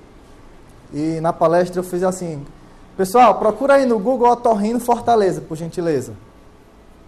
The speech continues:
Ninguém apareceu. Eu disse, "Ué, não tem, não tem otorrino em Fortaleza?" Apareceu o nome de clínicas lá, mas se aparece o seu nome, é totalmente diferente.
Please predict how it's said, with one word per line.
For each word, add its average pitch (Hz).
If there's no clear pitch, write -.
Ninguém 214
apareceu. 156
Eu -
disse, -
"Ué, 170
não 127
tem, 170
não 165
tem 175
otorrino 180
em 185
Fortaleza?" 156
Apareceu 196
o 208
nome 226
de 226
clínicas 185
lá, 143
mas 165
se 202
aparece 202
o 196
seu 226
nome, 165
é 135
totalmente 180
diferente. 120